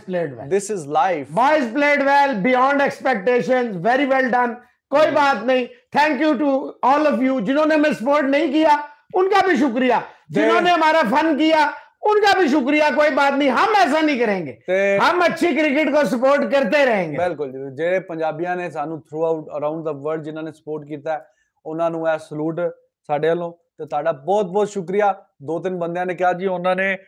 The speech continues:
Speaker 2: ਰੋਜ਼ਾ ਰੱਖ, ਫਾਸਟਿੰਗ ਕੀਤੀ ਹੋਈ ਸੀ।
Speaker 1: ਹਮ।
Speaker 2: ਯਾਰ, so amazing। ਅ, ਤੁਸੀਂ ਸਾਹਮਣੇ ਹੁੰਦੇ ਤਾਂ ਤੁਹਾਡੇ ਨਾਲ ਘੁੱਟ ਕੇ ਇੱਕ ਜੱਫੀ ਪਾਉਂਦੇ, ਪਰ, ਅ, ਇਹ ਲਓ ਜੀ, ਤੁਹਾਡੇ, ਇਹ ਮੋਸਰ ਭਾਈ ਨਾਲ ਜੱਫੀ ਪਾ ਲਈ,
Speaker 1: ਆ
Speaker 2: ਇਸ
Speaker 1: ਜਾ।
Speaker 2: ਵੇਲੇ ਜੀ ਤੁਹਾਡੇ ਨਾਲ ਹੀ ਜੱਫੀ ਪਾ ਲਈ।
Speaker 1: ਹਾਂ, ਤੁਹਾਡੇ ਨਾਲ ਹੀ ਜੱਫੀ
Speaker 2: ਹਾਂ,
Speaker 1: ਪੈ ਗਈ ਹੈਗੀ।
Speaker 2: ਤੁਹਾਡਾ ਬਹੁਤ ਜ਼ਿਆਦਾ ਸ਼ੁਕਰੀਆ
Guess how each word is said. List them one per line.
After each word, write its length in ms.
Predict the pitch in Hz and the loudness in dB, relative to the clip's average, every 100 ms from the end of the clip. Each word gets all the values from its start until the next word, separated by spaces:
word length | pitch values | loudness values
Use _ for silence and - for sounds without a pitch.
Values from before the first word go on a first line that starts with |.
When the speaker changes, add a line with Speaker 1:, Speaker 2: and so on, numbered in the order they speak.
| _ - | _ -12
Speaker 2:
ਰੋਜ਼ਾ 320 | 151 165 175 208 | -6 -2 0 2
ਰੱਖ, 160 | 196 | 0
ਫਾਸਟਿੰਗ 520 | 175 196 220 233 269 | 0 0 0 0 -4
ਕੀਤੀ 300 | 233 220 226 | -2 -4 -2
ਹੋਈ 160 | 214 180 | 0 0
ਸੀ। 180 | 147 123 | -4 -10
Speaker 1:
ਹਮ। 80 | 110 _ _ 135 | -14 _ _ -2
Speaker 2:
ਯਾਰ, 260 | 165 185 175 | 0 2 -2
so 440 | - - 202 208 | -6 -4 -2 0
amazing। 400 | 185 180 185 185 | 0 0 -2 -4
ਅ, 260 | 170 - 143 | -8 -14 -12
ਤੁਸੀਂ 260 | 165 180 | -8 -6
ਸਾਹਮਣੇ 340 | 180 175 190 190 | -2 -2 -2 -6
ਹੁੰਦੇ 160 | 175 | -6
ਤਾਂ 80 | 175 | -8
ਤੁਹਾਡੇ 280 | 165 151 156 | -6 -6 -6
ਨਾਲ 160 | 180 | -6
ਘੁੱਟ 300 | 170 - 143 | -8 -8 -8
ਕੇ 100 | 156 | -6
ਇੱਕ 120 | 175 143 | -8 -8
ਜੱਫੀ 280 | 151 - | -10 -8
ਪਾਉਂਦੇ, 360 | 190 185 185 190 - _ _ - | -2 -2 -2 -6 -8 _ _ -2
ਪਰ, 300 | 165 170 170 165 156 151 _ - | 0 2 0 -2 -4 -8 _ -4
ਅ, 60 | 160 | -2
ਇਹ 40 | |
ਲਓ 100 | 147 | -2
ਜੀ, 120 | 135 | -6
ਤੁਹਾਡੇ, 280 | 143 165 160 | -6 0 0
ਇਹ 180 | 180 190 | 2 2
ਮੋਸਰ 300 | 190 185 190 | 0 -4 -4
ਭਾਈ 140 | 175 | -4
ਨਾਲ 120 | 165 160 | -4 -6
ਜੱਫੀ 280 | 160 - | -8 -8
ਪਾ 180 | 156 147 | -4 -2
ਲਈ, 100 | 147 | 0
Speaker 1:
ਆ 160 | 160 208 | 0 2
Speaker 2:
ਇਸ 80 | 185 | 2
Speaker 1:
ਜਾ। 140 | 175 | 2
Speaker 2:
ਵੇਲੇ 140 | 196 | 2
ਜੀ 140 | 196 196 _ _ | 0 -2 _ _
ਤੁਹਾਡੇ 220 | 196 180 | -2 0
ਨਾਲ 140 | 190 196 | 0 0
ਹੀ 40 | |
ਜੱਫੀ 280 | 185 185 - | 0 -2 -4
ਪਾ 200 | 175 156 | -4 0
ਲਈ। 100 | 220 | 2
Speaker 1:
ਹਾਂ, 140 | 254 | 2
ਤੁਹਾਡੇ 340 | 247 262 240 233 | 2 2 4 4
ਨਾਲ 160 | 269 | 2
ਹੀ 60 | 262 | 2
ਜੱਫੀ 280 | 214 175 170 | 2 2 2
Speaker 2:
ਹਾਂ, 100 | 165 | 4
Speaker 1:
ਪੈ 200 | 208 196 | 4 2
ਗਈ 180 | 202 208 | 2 2
ਹੈਗੀ। 180 | 170 | 2
Speaker 2:
ਤੁਹਾਡਾ 260 | 143 185 190 | 2 2 2
ਬਹੁਤ 400 | 156 175 226 214 | 0 0 0 0
ਜ਼ਿਆਦਾ 300 | 196 202 220 | 2 2 2
ਸ਼ੁਕਰੀਆ 540 | 214 185 208 220 214 | 0 -6 -2 0 0